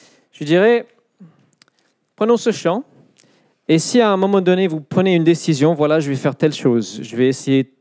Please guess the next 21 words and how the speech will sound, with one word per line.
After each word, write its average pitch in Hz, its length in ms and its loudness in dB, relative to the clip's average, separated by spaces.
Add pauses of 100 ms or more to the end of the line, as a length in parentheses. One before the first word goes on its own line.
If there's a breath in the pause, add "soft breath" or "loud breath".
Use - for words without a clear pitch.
(160)
telle 160 140 2
approche, - 680 -6
je 120 200 -10
me, 131 140 2
m'engage 131 480 0
à 123 80 0
faire 123 240 -2 (760)
telle 147 140 0
chose », 170 420 0
à 156 60 -4
ce - 140 -8
moment-là, 214 380 -2 (140)
je 135 100 -20
vous 143 140 -8
invite 156 180 -2
à 151 80 0
vous 135 120 0
lever, 127 300 -2 (920)
tout 147 180 -8
en 131 60 0
chantant. 131 420 -6